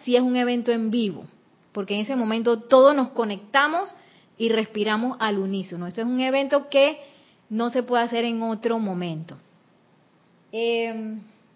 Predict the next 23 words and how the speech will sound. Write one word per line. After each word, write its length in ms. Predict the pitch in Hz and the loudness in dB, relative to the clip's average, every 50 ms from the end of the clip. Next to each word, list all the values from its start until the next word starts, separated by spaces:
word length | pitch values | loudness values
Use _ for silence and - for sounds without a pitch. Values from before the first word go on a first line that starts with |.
| _ _ _ _ _ _ _ _ _ _ _ _ _ _ _ _ - - | _ _ _ _ _ _ _ _ _ _ _ _ _ _ _ _ -16 -10
ya 180 | 190 202 202 | -8 -6 -4
no 100 | 208 240 | -2 -2
me 60 | 254 | -2
acuerdo 260 | 220 - - 202 226 247 | -2 -2 0 0 2 2
las 160 | 247 220 - | 2 0 -2
preguntas, 520 | - 202 190 180 208 277 311 311 339 330 - | -2 -2 0 2 2 2 2 2 2 2 2
pero 120 | 247 226 | 4 4
yo 120 | 240 247 | 4 4
creo 120 | 247 320 311 | 2 2 0
que 100 | 330 320 | 0 2
se 100 | 277 240 | 2 4
van 100 | 233 262 | 4 4
a 60 | 285 | 4
resolver 440 | 294 285 277 277 233 214 208 233 254 | 4 4 2 2 2 2 4 4 2
en 100 | 285 277 | 2 2
lo 120 | 269 226 | 0 0
que 220 | - 220 196 185 185 | 0 -2 -2 -2 0
voy 460 | 190 202 214 233 262 262 269 269 254 - - - - - - - | 0 2 2 2 2 2 0 -2 -4 -8 -16 -20 -20 -20 -18 -12
a 120 | - 202 | -8 -6
rápidamente 1120 | 202 - 214 220 214 262 262 240 208 202 208 214 214 220 208 - 247 240 226 208 190 170 175 - - - _ _ _ _ _ _ _ _ _ _ _ _ _ _ _ _ _ _ - | -4 -2 -2 -2 0 0 0 0 0 0 -2 -2 -2 -4 -2 2 4 4 4 4 0 -2 -6 -10 -16 -20 _ _ _ _ _ _ _ _ _ _ _ _ _ _ _ _ _ _ -12
ver 320 | - 185 196 208 208 208 214 | -6 -2 0 2 4 4 4
esto, 640 | 220 220 214 214 - - - 214 208 190 180 170 175 | 2 0 0 -4 -10 -8 -6 -4 -2 -2 -4 -4 -4
¿qué? 260 | 214 208 226 269 277 | -4 -4 -4 -4 -6